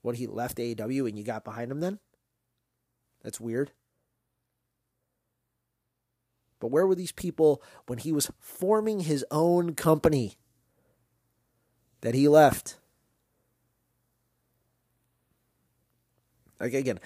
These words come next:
I like him. I, I'm not sitting here saying, "I don't like Cody Rhodes the person." I think he's an, like, he's a great, if you're picking the face of your company, he's an excellent guy to pick because he's very clean cut.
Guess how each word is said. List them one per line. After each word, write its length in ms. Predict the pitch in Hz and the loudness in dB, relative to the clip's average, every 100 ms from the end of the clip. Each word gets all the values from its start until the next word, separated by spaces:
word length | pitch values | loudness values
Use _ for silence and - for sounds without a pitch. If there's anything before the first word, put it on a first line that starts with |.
| - - - | -20 -16 -2
I 140 | 135 | 4
like 280 | 147 143 - | 6 4 2
him. 200 | 139 139 _ _ _ | -4 -4 _ _ _
I, 140 | 107 110 | -8 -8
I'm 200 | 117 127 | -6 -4
not 200 | 127 - _ _ _ _ | -4 -6 _ _ _ _
sitting 320 | - - 120 | -6 -4 -2
here 120 | 131 123 | -2 -4
saying, 240 | 113 113 | -4 -6
"I 60 | 113 | -6
don't 180 | 120 | -6
like 180 | 104 113 | -6 -6
Cody 220 | - 123 | -2 -2
Rhodes 220 | 117 113 104 | 0 -2 -4
the 80 | |
person." 320 | 98 127 127 101 | -6 -4 -2 -4
I 60 | |
think 160 | 143 143 | -6 -4
he's 140 | 139 | -4
an, 120 | 117 120 | -4 -6
like, 220 | 123 120 _ _ - - - | -6 -6 _ _ -20 -20 -8
he's 220 | - 135 | -2 0
a 60 | 127 | 0
great, 320 | 113 147 156 | 2 2 2
if 280 | 139 - - | -2 -6 0
you're 140 | 156 | 0
picking 480 | - - - 196 180 | 0 -4 -4 -4 -4
the 60 | |
face 340 | 156 147 147 - | -2 -2 -2 -4
of 100 | 123 | -6
your 120 | 127 | -8
company, 480 | - 117 - 92 _ _ _ _ _ _ _ _ _ | -8 -10 -10 -18 _ _ _ _ _ _ _ _ _
he's 240 | - 135 | -6 -4
an 80 | 127 - | -4 -4
excellent 440 | 156 - 160 160 | -2 0 2 0
guy 200 | 143 131 | 2 2
to 80 | 107 | 0
pick 360 | - 113 - - | 2 0 0 -12
because 540 | 107 113 104 101 - _ _ _ _ _ | -8 -4 -2 -2 -6 _ _ _ _ _
he's 220 | 117 110 | -6 -2
very 280 | 107 131 139 | 4 4 4
clean 380 | - - 135 131 | -2 -2 -2 -2
cut. 400 | - 123 127 | -2 -2 -2